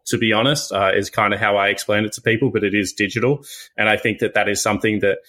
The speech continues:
makes it very compelling as opposed to consuming, you know, mainstream traditional sport at home, because it doesn't have that same feeling of community, of social,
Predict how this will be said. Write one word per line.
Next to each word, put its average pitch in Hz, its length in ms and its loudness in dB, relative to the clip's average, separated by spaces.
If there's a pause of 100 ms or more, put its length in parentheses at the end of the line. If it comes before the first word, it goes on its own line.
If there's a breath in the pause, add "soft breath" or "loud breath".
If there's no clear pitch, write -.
(180 soft breath)
makes 107 300 2
it 98 120 -4
very 104 260 2
compelling 104 640 0
as 104 180 -2
opposed 98 360 0
to 98 120 -2
consuming, 101 760 -2
you 104 120 -6
know, 104 120 -2
mainstream 104 640 0
traditional 107 520 0
sport 120 400 0 (320 loud breath)
at 107 160 2
home, 120 300 0
because 110 240 0
it 92 100 -4
doesn't 101 300 -4
have 104 240 2
that 104 180 0
same 104 220 0
feeling 104 400 0
of - 180 -4
community, 107 600 0
of 104 180 0
social, 120 560 0